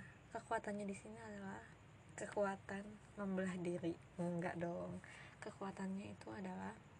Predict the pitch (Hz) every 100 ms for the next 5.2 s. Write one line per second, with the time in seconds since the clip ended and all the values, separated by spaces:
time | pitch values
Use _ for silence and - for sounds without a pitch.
0 | - - - 214 214 208 202 220 233 -
1 | 196 202 - - - - 240 240 240 233
2 | 240 233 226 226 220 214 214 - 190 185
3 | 190 180 175 175 - - 190 185 190 202
4 | 190 - - 196 190 190 175 180 180 175
5 | 165 165